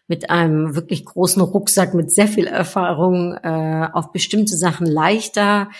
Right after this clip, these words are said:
Ich habe viel gelernt aus den Sachen, die nicht funktioniert haben. Auch das ist ein Stück Vorbereitung, eben sich, äh, zu überlegen, okay, wo ist es in der Vergangenheit schiefgelaufen? Also was darf ich bedenken, dass ich nicht nochmal den gleichen Fehler mache?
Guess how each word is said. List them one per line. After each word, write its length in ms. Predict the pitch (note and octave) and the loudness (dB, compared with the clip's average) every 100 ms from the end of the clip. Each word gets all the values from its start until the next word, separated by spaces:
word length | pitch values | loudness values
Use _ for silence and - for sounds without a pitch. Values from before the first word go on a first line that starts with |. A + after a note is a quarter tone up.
| - - | -20 -12
Ich 220 | D#3 - | -10 -4
habe 340 | F3 - F3+ - | -4 -4 -12 -12
viel 440 | - - A#3+ A#3 | -16 -4 0 0
gelernt 560 | F3+ F3 F3 F3 E3 - | 2 4 4 2 0 -4
aus 120 | D#3+ | -6
den 160 | E3+ D3+ | -4 -2
Sachen, 240 | D#3+ D3+ | -2 -4
die 100 | D3+ | -2
nicht 440 | F#3 G#3 A3 - - | 2 4 2 -2 -6
funktioniert 580 | F#3 E3+ - F3 E3+ | -4 -4 -2 -2 -2
haben. 200 | E3+ D#3 - | -4 -6 -8
Auch 80 | - | -6
das 200 | G3+ G#3+ | -2 0
ist 180 | G#3 G3 | 0 -2
ein 80 | |
Stück 240 | F#3+ - - | -4 -6 -4
Vorbereitung, 800 | - E3+ D#3+ D#3 D#3+ D#3 E3+ E3 - - - | -2 0 0 0 0 0 -2 -2 -10 -14 -2
eben 220 | E3+ E3 | 2 4
sich, 340 | D3+ E3+ - - | 4 2 0 -4
äh, 120 | D3 | -2
zu 160 | - | -2
überlegen, 400 | D#3 D#3+ D#3+ D#3+ | 0 0 2 0
okay, 360 | D3+ D3 F3 D#3 | -2 0 0 0
wo 240 | C#3+ E3 - | 0 0 0
ist 180 | C#3+ | -2
es 140 | E3 - | -2 -2
in 220 | E3+ D#3 | -2 0
der 180 | D#3+ D#3 | 0 0
Vergangenheit 680 | E3+ D3 D#3+ E3 D#3 D#3+ - | -2 0 2 2 2 0 -2
schiefgelaufen? 800 | A3 G#3 G3 F3 F3 E3+ F3+ F3 | -4 -2 0 2 2 0 -2 -4
Also 340 | D3+ D#3+ D3 | -4 -4 -4
was 200 | D#3 C#3+ | -4 -4
darf 220 | - D#3 | -2 -4
ich 120 | D3 - | -4 -12
bedenken, 680 | D3+ F3 G3 F#3+ G3+ G3 F#3+ | -2 0 0 0 2 2 0
dass 180 | D#3 | -4
ich 120 | D3+ E3 | -4 -4
nicht 180 | - | -4
nochmal 260 | D#3+ D3+ D#3 | -6 -6 -6
den 120 | E3 | -6
gleichen 520 | F3+ F#3+ G3 G3+ G#3 | 0 2 2 2 -2
Fehler 340 | F#3+ F#3+ F3+ F3 | -4 -2 -2 -2
mache? 500 | E3+ F3 - E3+ | -2 -4 -4 -6